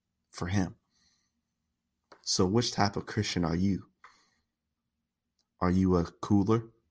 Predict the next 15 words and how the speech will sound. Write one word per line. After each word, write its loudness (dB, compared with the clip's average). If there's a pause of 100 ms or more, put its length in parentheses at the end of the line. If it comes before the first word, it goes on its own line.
(240)
You 4
just 4
show 8
up? 6
Are 6
you 6
ordinary? 4 (2250)
Are 10
you 10
a, 6 (1200)
are 6
you 8
a, 2 (240)
a 0
closer 4